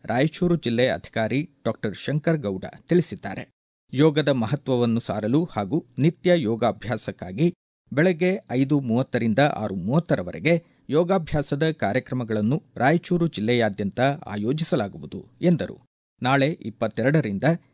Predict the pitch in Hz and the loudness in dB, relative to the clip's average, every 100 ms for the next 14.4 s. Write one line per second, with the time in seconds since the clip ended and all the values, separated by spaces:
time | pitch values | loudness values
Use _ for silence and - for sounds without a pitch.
0 | - 143 190 196 151 139 131 127 151 139 | -2 0 2 0 2 2 2 2 0 0
1 | - 107 113 120 110 139 131 - 113 98 | -6 -4 0 2 2 2 0 -4 -4 -4
2 | - - 180 180 120 92 92 92 95 165 | -6 0 0 2 -2 -2 -4 -6 0 0
3 | - _ _ 131 156 - 180 165 151 156 | 0 _ _ -2 0 0 0 0 2 0
4 | 180 - - 110 120 160 147 131 120 139 | 0 -4 -2 -2 2 0 2 -2 0 0
5 | 147 - 98 110 104 113 - 113 101 151 | 0 -4 -4 -2 0 -2 -2 -6 -2 0
6 | 156 107 87 80 131 147 143 107 104 117 | 0 -4 -6 0 2 4 0 -4 -4 -2
7 | 101 90 151 - _ 135 147 185 170 143 | -2 0 0 0 _ -2 2 2 2 0
8 | 123 117 123 113 107 139 151 - 92 113 | 2 0 0 0 2 0 -2 -8 -4 -4
9 | - 175 180 120 98 95 90 90 - - | 2 4 4 4 0 -4 -8 -12 -14 -6
10 | 107 - 170 170 - 85 62 - _ _ | -6 2 4 4 2 -8 -14 -18 _ _
11 | _ _ _ _ _ 127 160 165 214 - | _ _ _ _ _ 0 0 2 -2 2
12 | 208 202 156 160 156 147 151 165 - 104 | 0 2 2 0 0 2 2 0 -4 -6
13 | 131 131 135 110 107 135 - _ 120 156 | -2 0 0 -2 0 -2 -4 _ 2 2
14 | - 180 160 | 2 0 2